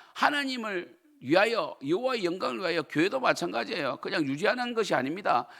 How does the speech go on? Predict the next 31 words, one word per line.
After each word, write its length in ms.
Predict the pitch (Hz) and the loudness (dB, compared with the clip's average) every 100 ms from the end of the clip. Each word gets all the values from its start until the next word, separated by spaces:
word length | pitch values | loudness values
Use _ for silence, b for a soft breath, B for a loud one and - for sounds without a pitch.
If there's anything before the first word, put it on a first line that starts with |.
| B | B
어떻게 360 | 139 156 247 - | -2 0 0 2
하면 220 | 285 247 | 0 0
주님을 480 | 262 240 226 202 165 | -4 -4 -2 0 0
기쁘시게 560 | - 151 202 - - 196 | -2 -6 -2 -4 -2 0
하여 220 | 156 147 | 2 4
우리가 200 | 147 151 | 2 2
어떻게 320 | 131 202 262 | 2 0 -2
하면 260 | 254 185 165 | 0 -2 0
더 300 | 160 147 143 B B | 2 2 -2 B B
선한 320 | 175 190 226 | 0 0 2
일을 160 | 175 156 | 2 4
할까라고 600 | 202 170 120 135 170 175 | 4 8 8 8 4 4
고민하고 760 | 202 233 247 285 185 131 - B B - | 4 4 6 4 4 0 0 B B 2
적극적으로 1000 | 247 - 339 320 - 254 240 233 233 - | 2 6 6 6 0 2 6 8 8 6
하나님 320 | - 220 202 | 0 -2 0
영광을 200 | 165 185 | -2 2
위해 100 | 165 | 0
살아가는 460 | - - 170 127 120 | 0 -2 0 0 -2
것이죠. 400 | 120 - - - | -6 -12 -16 -10
할렐루야. 680 | - 139 160 196 196 127 - B B B | 2 4 8 10 12 10 4 B B B
이게 320 | 240 320 330 381 | 2 4 6 8
바로 480 | 349 277 214 - - - _ _ _ - | 10 10 6 2 -6 -20 _ _ _ -8
기쁨이 460 | - 147 226 320 | -8 -2 -2 2
있는 220 | 247 190 180 | 2 2 0
삶이고, 680 | 147 143 165 156 131 120 b b b | 0 0 0 0 0 -2 b b b
이게 260 | - 208 262 | -6 0 0
뭡니까? 460 | 226 185 220 156 | 0 -4 0 0
이 120 | 123 147 | 2 -2
신바람이 760 | - - 175 165 220 247 508 | 0 0 0 6 8 8 6
나지 240 | 214 233 | 2 2
않습니까? 640 | 220 - 160 196 139 120 | 0 -4 -10 -4 -2 -2